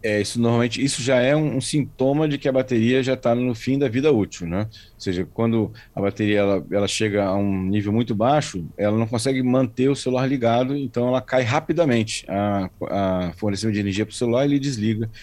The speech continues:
Então isso pode ser um indício já que tá na hora de trocar a bateria. Aí a pergunta é, troca a bateria ou troco de celular,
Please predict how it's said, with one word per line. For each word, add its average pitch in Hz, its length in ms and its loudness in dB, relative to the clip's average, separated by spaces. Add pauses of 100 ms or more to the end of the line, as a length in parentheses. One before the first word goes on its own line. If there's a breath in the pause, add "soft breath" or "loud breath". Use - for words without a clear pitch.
(240 loud breath)
Então 107 140 -4
isso 110 240 -6 (480 loud breath)
pode 120 240 0
ser 120 200 0
um 131 140 2
indício 113 360 0
já 110 200 2
que 123 160 -8
tá 123 520 0
na 110 260 0
hora 113 320 2
de 113 140 -4
trocar 113 360 -2
a 104 40 2
bateria. 107 420 -2
Aí 117 120 2
a 139 80 2
pergunta 127 440 0
é, 95 160 0 (320 loud breath)
troca 175 260 2
a 156 40 -2
bateria 151 520 2
ou 165 220 4
troco 151 460 -2
de 123 80 -6
celular, 98 540 -2